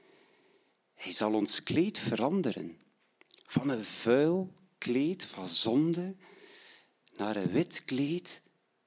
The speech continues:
zoals de heiligen dragen. En sandalen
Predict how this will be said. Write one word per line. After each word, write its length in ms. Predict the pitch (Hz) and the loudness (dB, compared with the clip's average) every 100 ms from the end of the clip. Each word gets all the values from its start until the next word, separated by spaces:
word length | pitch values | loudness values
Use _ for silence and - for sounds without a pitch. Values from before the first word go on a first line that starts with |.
| _ | _
zoals 360 | - - 180 | 2 2 2
de 80 | 180 | -8
heiligen 600 | - 98 123 110 104 101 | -6 -2 -2 -2 -4 -6
dragen. 540 | 92 - - - 98 - _ _ _ _ _ _ _ _ _ _ | -6 -6 -8 -10 -16 -18 _ _ _ _ _ _ _ _ _ _
En 140 | 110 117 | -2 2
sandalen 880 | - 117 110 127 156 175 175 175 | 4 4 4 2 2 2 0 -4